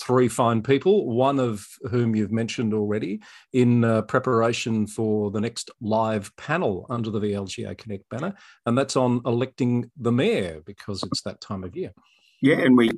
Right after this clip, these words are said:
Speaker 2: got Ian McCormick back for that one as well, because Ian's next, next book is around the characteristics of effective mayors. And I understand you also found an effective mayor, Chris.
Speaker 1: Yes,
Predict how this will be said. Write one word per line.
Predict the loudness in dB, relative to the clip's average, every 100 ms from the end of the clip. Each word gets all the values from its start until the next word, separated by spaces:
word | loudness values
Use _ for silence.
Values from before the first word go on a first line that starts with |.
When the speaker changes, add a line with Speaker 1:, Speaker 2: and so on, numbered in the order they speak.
| -6 -20 -20 -20 -16 -12 2
Speaker 2:
got | 4 4
Ian | 4 4
McCormick | 4 4 4 4
back | 0 -4 0
for | 0
that | 2 2
one | 2
as | 4 4
well, | 4
because | 4 2 4 6
Ian's | 6 6 6
next, | 2 2 -6 0
next | 2 2 0
book | 4 4 4
is | 2 2
around | 4 4 2
the |
characteristics | 2 0 0 2 2 2 2 0 0 -6 -10 -20 -20 -6 0
of | 0
effective | 2 0 2 2 4
mayors. | 4 6 4 6
And | 6
I | 6 6
understand | 4 4 6 8
you | 8
also | 6 4 2
found | 2 2 4 4
an |
effective | 4 2 2 4 4
mayor, | 4 2
Chris. | 0 -2 -2 -10 _ -2
Speaker 1:
Yes, | 2 4 4 0